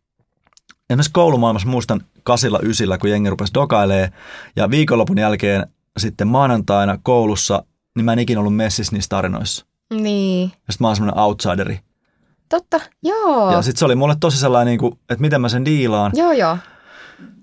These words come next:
Speaker 1: Ja, ja tota niin, äh, tähän väliin pitäisi sanoa, että mä en ole siis ikinä ollut silleen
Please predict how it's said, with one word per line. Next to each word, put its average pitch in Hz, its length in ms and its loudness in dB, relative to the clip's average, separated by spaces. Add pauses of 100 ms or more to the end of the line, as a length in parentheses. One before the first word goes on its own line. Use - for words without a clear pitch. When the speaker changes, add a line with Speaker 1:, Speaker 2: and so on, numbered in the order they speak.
(200)
Speaker 1:
Ja, 117 240 2 (220)
ja 123 140 2
tota 110 340 0
niin, 110 220 0
äh, 107 80 0 (1700)
tähän 143 180 4
väliin 120 180 4
pitäisi 123 140 2
sanoa, 127 120 0
että 190 80 4
mä 180 60 6
en 127 60 4
ole 117 80 2
siis 127 240 -4 (140)
ikinä 127 260 0
ollut 110 160 2
silleen 98 380 0